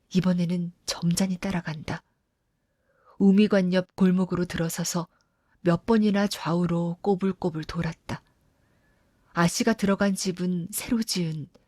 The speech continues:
그리고 전등 달린 번듯한 기와집이다. "잠깐만 기다려라." 하고 아씨가 들어갈지 그는 눈을 동그랗게 뜨고 기대가 컸다. 밥이냐 빵이냐,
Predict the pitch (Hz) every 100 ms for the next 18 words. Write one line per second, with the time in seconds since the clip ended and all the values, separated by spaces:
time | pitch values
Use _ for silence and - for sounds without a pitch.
0 | _ - 202 202 202 208 202 _ _ -
1 | 196 175 208 208 196 185 196 196 - 170
2 | 165 196 - 185 180 - 180 180 - -
3 | 156 151 - _ _ _ _ _ _ _
4 | _ _ _ _ _ _ _ _ _ _
5 | - 185 180 214 214 214 - 202 196 185
6 | 175 175 175 - 180 156 160 - 180 -
7 | 175 170 170 - - 151 - _ _ _
8 | _ _ _ - 190 208 202 _ _ -
9 | 170 190 190 233 226 233 214 - - -
10 | 170 151 160 170 - - 165 156 - -
11 | _ - - _ _ _ _ _ _ _
12 | _ _ _ _ - - 196 196 185 170
13 | - 196 196 190 180 165